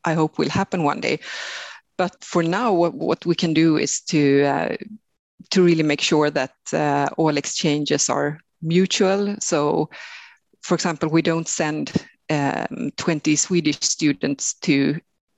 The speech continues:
Kenya without having an exchange from Kenya to Sweden. And, uh, and we collaborate from the, uh, beginning. And we also really try to teach the students that global health is not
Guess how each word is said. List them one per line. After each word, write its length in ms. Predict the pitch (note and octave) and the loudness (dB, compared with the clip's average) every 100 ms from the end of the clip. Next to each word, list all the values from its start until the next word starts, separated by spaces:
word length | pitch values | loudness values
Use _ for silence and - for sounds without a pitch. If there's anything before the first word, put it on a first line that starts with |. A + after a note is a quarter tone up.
| _ | _
Kenya 400 | - F3+ D#3+ C#3+ | -2 0 0 0
without 420 | C#3 D3 C3+ C3+ - | 0 -2 -2 -4 -4
having 360 | E3 C#3+ C#3+ | -4 -2 0
an 180 | C#3 - - | -2 -4 -6
exchange 760 | - - D3 C#3+ D#3 - - - - | -4 -2 -2 -2 -2 -2 -4 -6 -6
from 180 | D#3 | -2
Kenya 400 | C#3+ D#3 C#3+ C#3+ D3+ | -2 -2 -2 -4 -4
to 100 | - | -8
Sweden. 480 | D3+ F#3+ F3+ - - _ - - _ _ _ _ _ _ _ _ - | 0 2 2 0 -6 _ -20 -20 _ _ _ _ _ _ _ _ -6
And, 380 | E3 D3+ D3 D3 | -2 -2 -2 -2
uh, 420 | D3 C#3+ D3 C#3+ - - - _ - | 0 0 -2 -4 -8 -14 -14 _ -6
and 140 | D#3 | -2
we 80 | D3+ | -2
collaborate 500 | - D#3+ D3 D3+ - | 0 -2 0 -2 -2
from 160 | D#3+ | -4
the, 220 | D3+ C#3+ - - - | -2 -2 -4 -10 -2
uh, 200 | D3+ C#3+ | 0 2
beginning. 560 | C#3+ D3 D3+ D3+ D3 | 0 -2 0 0 0
And 140 | - D3 | -2 0
we 100 | D3 | 2
also 460 | C#3+ - D#3 D3 - - - - _ _ - | 0 0 0 0 -2 -16 -16 -18 _ _ 2
really 220 | F3+ E3 | 4 4
try 180 | - E3 | 2 -2
to 140 | D#3+ | -2
teach 480 | D#3+ F3+ E3 - - - - | -4 -2 -2 -2 -4 -8 -8
the 80 | D3+ | -4
students 480 | - E3 D#3 D3 | 2 4 4 -2
that 200 | - D3 _ - - - _ - | -4 -6 _ -18 -16 -18 _ -2
global 240 | E3 D#3 | 0 0
health 400 | D#3+ E3+ D#3+ - - | 0 0 -2 -8 -6
is 160 | D#3 - | -4 -2
not 220 | C#3+ | -4